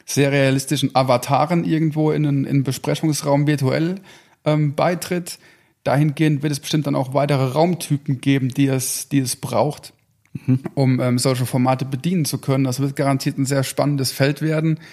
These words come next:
Speaker 1: Ähm, aber auch heute zum Beispiel, ähm, empfehlen wir unseren Kunden ganz klar, einen sogenannten Digitalraum, ein Corporate Studio einzurichten, wo man schon auf einem sehr professionellen Level, ähm, online kommunizieren kann, wie so eine Art kleines Fernsehstudio.
Speaker 2: Ja.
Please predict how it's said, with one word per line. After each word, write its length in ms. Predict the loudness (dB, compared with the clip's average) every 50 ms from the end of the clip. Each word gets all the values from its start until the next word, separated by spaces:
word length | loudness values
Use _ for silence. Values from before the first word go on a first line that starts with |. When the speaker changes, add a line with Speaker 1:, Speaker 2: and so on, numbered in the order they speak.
| -20 -20 -20 -20 -12 _ 0
Speaker 1:
Ähm, 280 | 2 4 4 4 4 4
aber 240 | 2 2 4 6
auch 160 | 4 4 4 4
heute 260 | 2 2 2 0 0
zum 160 | 0 0 0
Beispiel, 500 | 2 2 0 0 -2 -2 0 0 0 2
ähm, 240 | 0 0 0 0 0
empfehlen 320 | 0 0 -2 0 0 0 2
wir 80 | 0
unseren 200 | 0 0 -2 -2
Kunden 360 | 0 0 0 0 2 0 0
ganz 260 | 0 0 0 -2 -2 0
klar, 260 | 2 2 4 4 2
einen 140 | 2 0 0
sogenannten 500 | 0 0 0 0 0 0 0 -2 -2 -2
Digitalraum, 760 | -2 -2 -2 -4 -4 0 2 2 2 2 2 2 0 0 0
ein 120 | -2 -4 -2
Corporate 440 | 0 0 0 2 2 0 0 0
Studio 420 | -2 0 0 0 2 2 2 2 2
einzurichten, 760 | 2 0 -2 0 -2 -2 -2 -2 -2 -2 0 0 0 0 -2 -6 -18 -20 -16 _ -4
wo 80 | -2
man 180 | 0 0 0 0
schon 420 | 2 2 2 2 2 0 -4 -6
auf 160 | -6 -2 0
einem 100 | 0 0
sehr 200 | 2 2 2 2
professionellen 680 | 2 2 0 -2 0 0 -2 0 0 0 2 2 2 2
Level, 480 | 4 4 4 2 2 2 2 2 0 -2 -6 -14 -20 _ _ _ -4
ähm, 200 | -2 0 0 0 2
online 360 | 2 2 4 4 4 2 2
kommunizieren 680 | 0 0 0 2 2 2 0 -2 -4 -2 -2 -2 -2 -2
kann, 180 | -2 -2 -2
wie 60 | -2 0
so 60 | 0
eine 120 | 0 0
Art 160 | 0 -4 -4
kleines 300 | -2 -2 0 0 0 -2
Fernsehstudio. 800 | -2 -2 0 0 0 -2 -4 -4 -6 -6 -4 -4 -4 -4 -6 -6 -6 -2
Speaker 2:
Ja. 220 | -2 -2 -2 -2